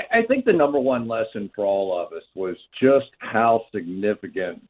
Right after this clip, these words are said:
fans are to sports. Um, to go into those stadiums, when we were in Los Angeles for the opening of that stadium out there for the Rams, to sit in that masterpiece of a stadium and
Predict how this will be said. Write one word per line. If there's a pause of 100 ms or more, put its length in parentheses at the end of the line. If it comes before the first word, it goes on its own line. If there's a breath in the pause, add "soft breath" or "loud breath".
(200)
fans
are (100)
to (120)
sports. (640)
Um, (100)
to (160)
go
into
those (180)
stadiums,
when
we
were
in
Los
Angeles (120)
for
the
opening
of
that (140)
stadium
out
there
for
the
Rams, (680 soft breath)
to (180)
sit
in
that (140)
masterpiece
of
a
stadium (560)
and